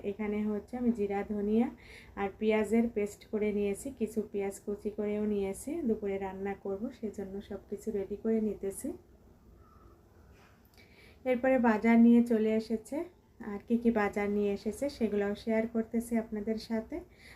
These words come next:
আশা করি ভিডিওটা ভালো লাগবে। আর ভালো লাগলে অবশ্যই লাইক, কমেন্ট, শেয়ার করবেন। বেশি ভালো লাগলে চ্যানেলটিকে সাবস্ক্রাইব করবেন, অল বাটন প্রেস করে করবেন, লাইক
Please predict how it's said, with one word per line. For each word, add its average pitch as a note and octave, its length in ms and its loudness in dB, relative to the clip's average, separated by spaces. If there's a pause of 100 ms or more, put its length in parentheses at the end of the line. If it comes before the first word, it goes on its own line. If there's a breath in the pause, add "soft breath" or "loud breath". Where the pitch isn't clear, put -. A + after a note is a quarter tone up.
(120)
আশা A3+ 220 -2
করি B3 240 2 (420)
ভিডিওটা A3 460 4
ভালো G#3 280 -2
লাগবে। G3+ 400 -2
আর A3 180 0
ভালো G3+ 260 -4
লাগলে G#3 340 0 (480 loud breath)
অবশ্যই A#3 400 4
লাইক, A#3 320 6
কমেন্ট, A#3 320 6
শেয়ার A3+ 320 0
করবেন। A#3 380 -4
বেশি A3 240 0
ভালো G#3 240 -2
লাগলে G3+ 280 2
চ্যানেলটিকে G3+ 680 -2
সাবস্ক্রাইব G3 600 -6
করবেন, G#3 280 -4
অল F#3+ 160 -2
বাটন F#3+ 260 -10
প্রেস G3 280 -6
করে A3 220 -4 (600 loud breath)
করবেন, A#3+ 320 4
লাইক G3+ 260 4